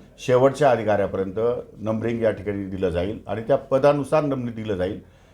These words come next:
ते काही असं व्यक्तिगत नावानुसार दिलं जाणार नाही. तो विचार गांभीर्याने या ठिकाणी कृषी विभाग करतोय आणि त्यासाठी, अ,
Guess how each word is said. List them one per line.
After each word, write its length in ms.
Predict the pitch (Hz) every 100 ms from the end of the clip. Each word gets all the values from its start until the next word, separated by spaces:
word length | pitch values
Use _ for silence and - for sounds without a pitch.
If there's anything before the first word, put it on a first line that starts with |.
| _
ते 80 | 131
काही 220 | 131 135
असं 180 | 131 139
व्यक्तिगत 340 | 120 120 135 127
नावानुसार 480 | 120 107 107 101 104
दिलं 200 | 95 92
जाणार 260 | 90 82 78
नाही. 300 | 85 101 -
तो 120 | - 127
विचार 340 | 113 120 131 156 - - _ -
गांभीर्याने 680 | 113 127 139 139 139 156 120
या 80 | 120
ठिकाणी 220 | 113 110
कृषी 260 | 110 92
विभाग 180 | 98 90
करतोय 320 | 87 82 - 71 - -
आणि 160 | 95 123
त्यासाठी, 480 | 131 127 127 147 151 - - - _
अ, 40 | -